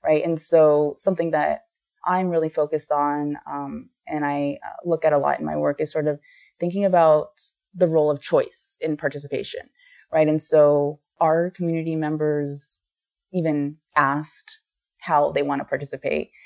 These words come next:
You know, is there an option to not participate? Do they get a say in different sorts of phases of the project? You know, there's, um, a big area that's not well discussed in terms of thinking about the ways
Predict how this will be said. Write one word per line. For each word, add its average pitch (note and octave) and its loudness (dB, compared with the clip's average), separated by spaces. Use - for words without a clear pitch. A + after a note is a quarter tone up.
You D3+ -6
know, C3+ 0
is D#3+ 2
there D#3 6
an D3 4
option D3 0
to D#3 -4
not D3 -2
participate? - -6
Do D#3+ -2
they D#3 2
get D3+ 2
a D3+ -2
say D3+ 0
in D3+ -2
different D#3 -2
sorts C#3+ -6
of C#3+ -6
phases D3 -2
of C#3+ 0
the - -4
project? - -8
You D3+ -8
know, D#3 -6
there's, D3+ -6
um, D3+ -6
a F3 0
big D#3 4
area D3 2
that's - -4
not D3 -2
well D3 -6
discussed - -2
in E3+ -4
terms D3+ -6
of D3 -2
thinking D#3+ -4
about C#3+ -2
the D#3+ 4
ways D3 0